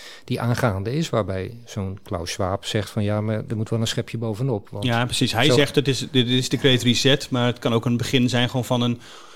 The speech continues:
Speaker 2: eh, of het zijn misschien wel ontwikkelingen die gewoon in deze tijd plaatsvinden, zonder dat dat een, eh, nou ja, betekent dat er echt een grotere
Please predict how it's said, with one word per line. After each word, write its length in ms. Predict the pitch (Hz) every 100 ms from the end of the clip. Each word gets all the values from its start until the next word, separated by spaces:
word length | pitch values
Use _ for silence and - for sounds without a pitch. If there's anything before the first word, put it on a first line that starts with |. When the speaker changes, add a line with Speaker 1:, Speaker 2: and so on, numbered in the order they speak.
| - -
Speaker 2:
eh, 120 | -
of 80 | 110
het 100 | 135
zijn 260 | 151 131 - - -
misschien 240 | 147 -
wel 80 | 123
ontwikkelingen 500 | 120 123 131 135 135
die 80 | 127
gewoon 180 | 135 131
in 80 |
deze 360 | 123 127 139 131
tijd 420 | - 127 131 - - - -
plaatsvinden, 680 | 127 127 143 - 123 113 123
zonder 260 | 147 143
dat 120 | 131 117
dat 300 | 120 - -
een, 300 | 120 120 120 -
eh, 100 | 117 117 113 107
nou 140 | 117
ja, 100 | 113
betekent 480 | 104 107 113 113 117
dat 140 | 123 123
er 80 |
echt 180 | 120 -
een 120 | 123
grotere 640 | 117 - 135 135 131 117